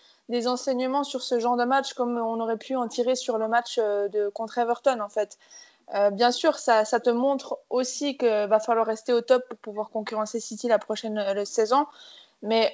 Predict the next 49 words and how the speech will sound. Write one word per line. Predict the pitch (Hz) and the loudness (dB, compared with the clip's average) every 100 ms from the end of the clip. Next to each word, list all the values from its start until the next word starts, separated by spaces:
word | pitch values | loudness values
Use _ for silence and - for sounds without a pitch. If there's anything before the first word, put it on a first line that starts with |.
| - | -2
au | - 240 | 2 2
final, | 254 285 302 | 4 4 6
ça | 302 | 4
te | 269 | 4
montre | 247 254 262 277 | 4 4 2 -2
aussi | 262 - 311 | -4 -2 -2
que | 285 | 2
ça | 226 226 | 0 0
fait | 214 247 240 | 4 6 6
deux, | 208 277 | 4 -2
trois | - 269 254 | 0 2 2
ans | 262 | 2
que | 269 | -2
cette | 240 240 | -2 0
équipe, | 240 226 285 - - _ _ _ | -2 -2 -4 -4 -16 _ _ _
elle | 214 214 | 0 4
est | 220 214 | 4 4
au | 226 | -2
top, | 226 277 285 | 6 6 6
qu'elle | - 220 | 2 2
a | |
travaillé | 214 - 220 226 220 | 2 2 0 0 -2
dur | 208 277 277 | -2 0 0
et | 226 | 0
qu'au | 220 | -4
final, | 214 247 254 | -4 0 2
elle | 233 | 2
a | 202 214 | 0 0
eu | |
sa | 220 | 0
récompense | 220 214 220 240 233 | 0 0 -4 -6 -6
en, | 226 | -6
en | 202 208 | -4 -4
remportant | 208 208 214 220 | -4 -4 -6 -4
le | 214 | -6
titre. | - 302 - - - - - - | -4 -4 -4 -20 -20 -20 -20 -8
Et | 214 | 0
que | 226 | 4
voilà, | 226 254 | 8 6
ils | 214 | 6
sont | - 233 | 2 0
humains | 240 247 285 | 2 2 4
après | 277 226 233 | 2 0 -4
tout. | 220 269 302 | -4 -2 0
Et, | 247 214 202 | 2 2 2
euh, | 196 196 196 196 _ _ | 2 2 2 0 _ _
je | - | -6
pense | - 269 | 0 0
que | - 254 233 | 2 4 4